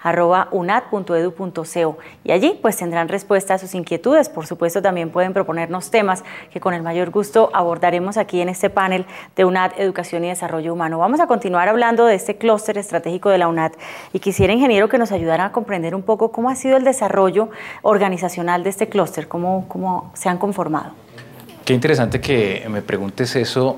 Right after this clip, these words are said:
Speaker 2: porque precisamente uno de los grandes logros que tiene para una organización implementar un sistema de gestión de calidad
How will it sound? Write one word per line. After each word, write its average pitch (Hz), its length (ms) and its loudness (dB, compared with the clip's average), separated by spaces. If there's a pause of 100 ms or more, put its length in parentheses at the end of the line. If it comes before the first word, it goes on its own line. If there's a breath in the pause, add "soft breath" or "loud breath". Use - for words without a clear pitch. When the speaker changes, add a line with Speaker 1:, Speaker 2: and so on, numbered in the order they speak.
(160)
Speaker 2:
porque 98 800 -2
precisamente 135 560 0
uno 147 140 4
de 139 80 2
los 110 140 2
grandes 113 360 2
logros 123 400 4
que - 120 -6
tiene 101 260 -2
para 101 180 -2
una 101 120 0
organización 98 560 -4
implementar 98 440 -4
un 110 60 0
sistema 117 300 0
de 113 80 2
gestión 95 160 -6
de 101 80 -4
calidad 95 420 -2